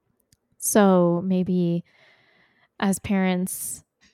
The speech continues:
slash our kids' educators, being a little bit more flexible and less rigid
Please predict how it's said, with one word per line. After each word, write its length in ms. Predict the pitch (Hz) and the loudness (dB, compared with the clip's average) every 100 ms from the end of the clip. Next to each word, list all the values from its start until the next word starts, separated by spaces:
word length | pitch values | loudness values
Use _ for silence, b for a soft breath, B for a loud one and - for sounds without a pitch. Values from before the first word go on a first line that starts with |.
| _ | _
slash 720 | - - 190 202 - - - _ _ _ _ - | -6 -2 0 0 -4 -8 -12 _ _ _ _ -4
our 120 | 190 | -4
kids' 280 | - 185 - | -2 -2 -2
educators, 600 | 180 180 180 170 170 170 | -4 -4 -2 -2 -2 -2
being 220 | 185 175 | -2 0
a 80 | 175 | 0
little 300 | 170 165 165 _ | 0 -2 -6 _
bit 140 | 180 | -4
more 200 | 185 170 | -4 -6
flexible 840 | 190 - 175 - 175 170 165 175 - _ _ _ _ _ _ _ _ _ | -6 -6 -6 -4 -2 -2 -2 -6 -10 _ _ _ _ _ _ _ _ _
and 160 | 196 190 | -2 0
less 260 | 170 - | -2 -4
rigid 420 | 175 175 175 170 | -2 0 0 0